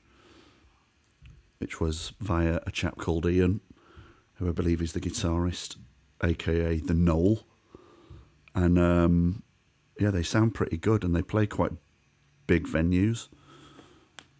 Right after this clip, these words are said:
And it's funny because I've, I've been in a little wrestling match with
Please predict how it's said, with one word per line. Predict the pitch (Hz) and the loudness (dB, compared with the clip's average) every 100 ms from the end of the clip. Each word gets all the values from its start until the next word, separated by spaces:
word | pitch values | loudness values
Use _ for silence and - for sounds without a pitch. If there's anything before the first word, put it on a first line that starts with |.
| - | -2
And | 101 | 0
it's | - | 2
funny | 139 135 | 4 4
because | 98 101 95 101 | 4 4 4 6
I've, | 117 120 - _ _ _ _ | 4 2 -6 _ _ _ _
I've | 107 135 | 2 4
been | - 117 101 101 101 - - _ _ _ _ _ _ _ _ _ _ _ _ _ _ _ | 4 6 6 6 2 -6 -20 _ _ _ _ _ _ _ _ _ _ _ _ _ _ _
in | 101 101 | 2 4
a | |
little | 101 - 95 | 2 2 2
wrestling | 101 113 - 98 92 | 2 -2 -2 0 4
match | 87 78 - - | 2 0 -6 -6
with | 90 87 85 - | 0 0 0 -10